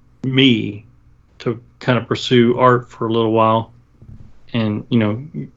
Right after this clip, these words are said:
you really drew me into, you know, being a fan of this character and stuff like that." And then later on, I discovered Frank Miller and all that stuff. But, you know, his,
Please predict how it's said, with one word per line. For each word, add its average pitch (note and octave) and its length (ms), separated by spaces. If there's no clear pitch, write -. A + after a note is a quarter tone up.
you E3 220
really D3+ 360
drew B2+ 220
me A#2+ 220
into, B2 320
you A2 360
know, G#2+ 240
being C3 200
a C3+ 80
fan B2 460
of G2+ 140
this G#2+ 140
character B2 540
and G#2 100
stuff - 280
like G#2+ 160
that." A2+ 260
And D3+ 120
then D#3+ 120
later C3 300
on, A#2+ 160
I A#2 80
discovered A2+ 600
Frank A2+ 260
Miller A#2+ 240
and A2 80
all G#2 100
that G#2+ 140
stuff. A2+ 320
But, A#2 240
you A#2 100
know, G2+ 120
his, - 920